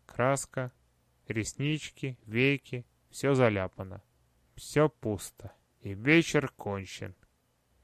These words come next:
И отгорели огни, и сбежала от нее Жанетта,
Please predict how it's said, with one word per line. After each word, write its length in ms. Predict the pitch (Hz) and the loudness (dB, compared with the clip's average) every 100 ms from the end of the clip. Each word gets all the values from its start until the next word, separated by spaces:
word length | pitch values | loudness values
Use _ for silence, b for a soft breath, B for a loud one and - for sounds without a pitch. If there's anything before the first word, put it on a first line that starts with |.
| _ _ - | _ _ -4
И 80 | |
отгорели 520 | 104 95 104 101 95 95 | -4 -2 -2 -2 -2 -4
огни, 580 | 92 95 131 170 175 - _ _ _ _ _ _ | -4 -4 -2 -2 -2 -10 _ _ _ _ _ _
и 120 | 123 | 0
сбежала 760 | 107 - 107 95 143 185 190 180 | 0 0 -2 4 8 10 10 8
от 160 | 165 139 | 4 0
нее 400 | 120 117 127 117 | 0 4 4 4
Жанетта, 840 | 104 98 131 165 160 - 135 | 0 -2 2 2 2 -4 -12